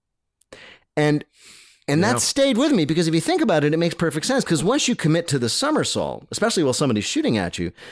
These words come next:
Speaker 1: you are basically telling, you know, through visual input, exa-, the, the, the, the assailant where you are going to be in the next couple of seconds.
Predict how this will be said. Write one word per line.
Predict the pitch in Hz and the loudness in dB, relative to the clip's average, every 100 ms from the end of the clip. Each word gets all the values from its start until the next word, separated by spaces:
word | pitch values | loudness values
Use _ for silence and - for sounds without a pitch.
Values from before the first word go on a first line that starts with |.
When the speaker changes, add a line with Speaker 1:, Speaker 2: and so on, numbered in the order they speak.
| - | -10
Speaker 1:
you | 160 190 | -2 0
are | 127 | 0
basically | 107 147 156 165 151 - 117 | -2 0 2 2 -2 0 0
telling, | 107 123 - 151 160 139 117 104 98 | -2 -4 -2 0 2 2 2 0 -2
you | 113 | -2
know, | 104 92 92 _ - - | -2 -2 -6 _ -20 -8
through | 117 98 - | -4 -4 -4
visual | 107 131 127 104 95 | -2 0 0 0 -2
input, | 107 147 123 98 - - | 0 0 0 -2 -2 -10
exa-, | 110 101 110 - | -6 -4 -4 -4
the, | 117 110 | -4 -2
the, | 101 104 - | 0 -2 -4
the, | 101 104 95 - | -4 -4 -2 -6
the | 95 98 | -6 -4
assailant | - - 226 147 80 - | -4 -2 0 0 -2 -6
where | 110 101 139 160 | -6 -2 0 2
you | 151 139 123 | 2 2 2
are | |
going | 110 117 107 | 0 0 0
to | 92 | -2
be | 90 160 113 | -2 0 2
in | 92 | 0
the | |
next | 104 113 - | 0 -4 -4
couple | 113 92 | -4 -2
of | |
seconds. | - 185 - - - | -2 -4 -4 -12 -16